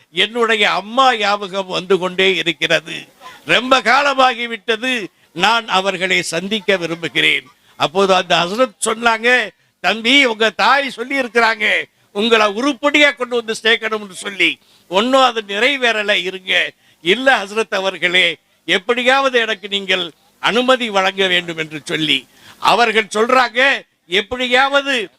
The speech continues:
அந்த பையன் தாயிடம் போவதை தடுக்க வேண்டும் என்பதற்காக மூணு நாள் பாடத்தை இன்னைக்கு நீ ஒப்படைச்சு, ஒப்புவிச்சின்னு சொன்னா நீ போயிடலாம்." அவர்கள் செய்ய முடியாது என்று நினைத்தார்கள் உஸ்தாத் அவர்கள்.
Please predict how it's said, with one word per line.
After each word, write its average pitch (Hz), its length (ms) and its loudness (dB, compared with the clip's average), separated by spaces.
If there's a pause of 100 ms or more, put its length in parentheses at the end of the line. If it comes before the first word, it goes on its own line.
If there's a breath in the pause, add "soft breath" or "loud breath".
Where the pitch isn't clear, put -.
(160)
அந்த 196 260 -2
பையன் 254 560 -2 (220)
தாயிடம் 254 540 2
போவதை 233 540 0
தடுக்க 262 400 2
வேண்டும் 233 320 -2
என்பதற்காக 208 960 0 (280)
மூணு 254 420 4
நாள் 226 380 0
பாடத்தை 247 640 2 (280)
இன்னைக்கு 202 360 -4
நீ 196 100 -4
ஒப்படைச்சு, 214 560 0 (100)
ஒப்புவிச்சின்னு 214 680 0
சொன்னா 202 540 -2 (260)
நீ 185 140 2
போயிடலாம்." 165 640 0 (560)
அவர்கள் 262 640 2 (320)
செய்ய 269 400 2
முடியாது 294 580 0
என்று 247 280 -6
நினைத்தார்கள் 208 680 -2
உஸ்தாத் 208 360 0
அவர்கள். 165 480 -4